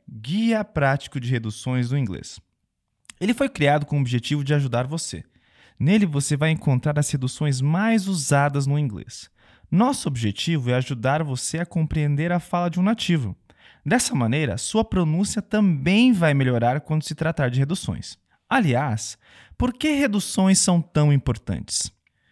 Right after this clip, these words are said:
Quando estudamos inglês, principalmente em escolas tradicionais, e depois temos a oportunidade de interagir com nativos, percebemos que não falamos tão bem quanto a gente achava. O grande problema é que passamos anos estudando e treinando o ouvido com um inglês que, na prática, não é utilizado.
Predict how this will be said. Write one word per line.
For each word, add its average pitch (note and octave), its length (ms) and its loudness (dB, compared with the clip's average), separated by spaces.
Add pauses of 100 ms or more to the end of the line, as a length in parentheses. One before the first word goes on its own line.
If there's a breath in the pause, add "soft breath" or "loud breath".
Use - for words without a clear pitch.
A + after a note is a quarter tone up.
Quando C#4+ 200 0
estudamos C#3 440 0
inglês, C3+ 360 0
principalmente B2 840 0
em G#2+ 40 2
escolas G2+ 360 -2
tradicionais, G#2+ 800 -2
e C#3 120 4
depois B2 320 2
temos B2 260 -2
a A2+ 80 2
oportunidade A2+ 680 -2
de A2 80 -6
interagir A2 500 -4
com G#2 140 -8
nativos, G#2+ 580 -8 (300 soft breath)
percebemos F3 680 0
que A3 160 -4
não A#3 220 0
falamos G#3+ 560 2
tão F3+ 200 -4
bem C#3 200 -4
quanto C#3+ 280 -6
a D3 60 -2
gente C3 240 -4
achava. G#2 500 -4 (480 loud breath)
O - 80 -6
grande C#4 300 2
problema D3+ 380 2
é C#3+ 40 0
que - 120 -4
passamos D3 720 -2
anos G3+ 420 2
estudando D3+ 720 -4
e C#3 40 -4
treinando C#3+ 480 -4
o D#3+ 60 -2
ouvido D3+ 560 -4
com E3 300 -6
um F3 40 -2
inglês D3 600 -2
que, C#3+ 260 -2
na C#3+ 180 0
prática, A3 480 0
não G#3+ 200 4
é B3+ 80 4
utilizado. A2+ 600 -2